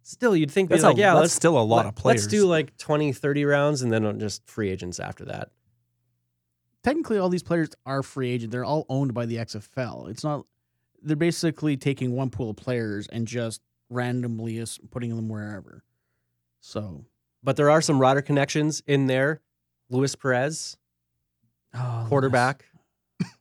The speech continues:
Speaker 3: <coughs> My dream.
Speaker 1: Selected by the L A team, I think it was, in the sixth round or something like
Speaker 3: Actually,
Speaker 1: that.
Speaker 3: well, well, no, the quarterbacks
Speaker 2: The L A
Speaker 3: were
Speaker 1: Oh, they, they were assigned
Speaker 3: yeah.
Speaker 1: before,
Speaker 3: Yeah, the
Speaker 1: sorry.
Speaker 3: quarterbacks were assigned,
Speaker 1: It was
Speaker 3: yeah.
Speaker 1: Katie Cannon, who
Speaker 3: Yeah.
Speaker 1: was selected in the sixth round, so former Rider receiver.
Speaker 3: Yep.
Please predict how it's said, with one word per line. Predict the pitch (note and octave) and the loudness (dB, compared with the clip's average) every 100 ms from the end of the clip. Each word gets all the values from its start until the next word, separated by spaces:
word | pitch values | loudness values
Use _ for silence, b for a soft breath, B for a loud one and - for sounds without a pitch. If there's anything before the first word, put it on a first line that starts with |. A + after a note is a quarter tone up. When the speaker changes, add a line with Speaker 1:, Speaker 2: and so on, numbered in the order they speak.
| _ | _
Speaker 3:
<coughs> | _ - | _ -6
My | C3+ | -4
dream. | B2+ A#2+ A2 A2+ A2+ - _ _ _ | -4 -4 -2 -2 -6 -10 _ _ _
Speaker 1:
Selected | - A#2+ A2 A2 | -10 -8 -6 -2
by | A2 G#2+ A2 | 0 2 0
the | G#2 G#2 G#2 G#2+ - | -2 -4 -4 -6 -4
L | A#2+ A#2+ | 0 2
A | A2+ B2+ | 2 0
team, | C3+ C#3+ F3 - _ _ _ _ | 0 0 -2 -6 _ _ _ _
I | C3 | -6
think | C3+ | -2
it | C3+ | 2
was, | C#3 D3 C3+ | 2 0 -4
in | A#2 | -2
the | A2+ A2+ | 0 -2
sixth | A2+ C3 C3 B2 | -4 -6 -6 -4
round | B2 C3 | -2 -2
or | |
something | C3+ C3 C3 | 0 0 2
like | C3+ | 2
Speaker 3:
Actually, | C#3+ D3 | 0 0
Speaker 1:
that. | |
Speaker 3:
well, | F#3 F#3+ C#3 | 0 0 -4
well, | C3 | -10
no, | D3+ D#3 F3+ F3 C#3+ | -10 -2 0 2 0
the | C3+ | -2
quarterbacks | E3 E3+ - A#2+ | 0 2 2 2
Speaker 2:
The | |
L | A2+ | 2
A | A2 | 0
Speaker 3:
were | |
Speaker 1:
Oh, | C3 | 0
they, | C#3+ | 4
they | D#3+ | 4
were | F3 | 6
assigned | C#3+ - C3+ | 4 4 2
Speaker 3:
yeah. | A2+ G#2 | 2 0
Speaker 1:
before, | - F3+ | 0 2
Speaker 3:
Yeah, | F3+ | 4
the | D3+ | 2
Speaker 1:
sorry. | C#3+ E3 | 2 2
Speaker 3:
quarterbacks | D#3 D3 | 2 0
were | C#3+ | -4
assigned, | A#2+ B2 A2+ | -6 -6 -6
Speaker 1:
It | G2+ | -4
was | B2 | -4
Speaker 3:
yeah. | A2 | 0
Speaker 1:
Katie | E3+ C#3+ A#2+ | 2 2 -2
Cannon, | - D#3+ D#3 A2 F2+ F2+ _ | -2 0 2 0 -4 -12 _
who | - | -2
Speaker 3:
Yeah. | A#2 | 0
Speaker 1:
was | G#2 - | 0 -2
selected | A#2+ A2 A2 | -2 -2 -2
in | G#2 | -4
the | G#2 | -4
sixth | - G#2+ - | -4 -6 -4
round, | A2 G2+ | -2 -2
so | G#2 | -4
former | G#2+ A2+ G#2+ | -2 0 2
Rider | G#2+ G#2 | 2 0
receiver. | G2+ - C#3 G#2+ G2 - _ _ _ _ _ _ _ _ _ | -4 -2 -2 -2 -6 -10 _ _ _ _ _ _ _ _ _
Speaker 3:
Yep. | B2 | -8